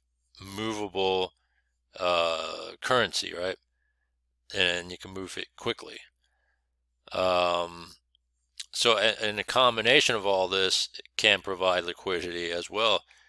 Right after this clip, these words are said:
as, like, a pool of funds. So what's great about all this is that you're able to, um,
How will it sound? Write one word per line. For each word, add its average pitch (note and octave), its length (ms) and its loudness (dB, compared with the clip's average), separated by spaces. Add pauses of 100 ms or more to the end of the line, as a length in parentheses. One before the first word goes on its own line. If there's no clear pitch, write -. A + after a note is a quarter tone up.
(300)
as, F2 280 -4
like, F2 180 -4
a - 40 -14
pool F#2+ 460 -8
of E2+ 60 -8
funds. F2 480 -8 (640)
So B2+ 580 8
what's C3+ 220 2
great D#3 260 4
about A#2 280 6
all C3+ 380 10
this A2 500 6
is G2+ 180 -2
that G2+ 360 8 (840)
you're A2+ 120 2
able D3 320 6
to, B2 800 0 (600)
um, G2 800 6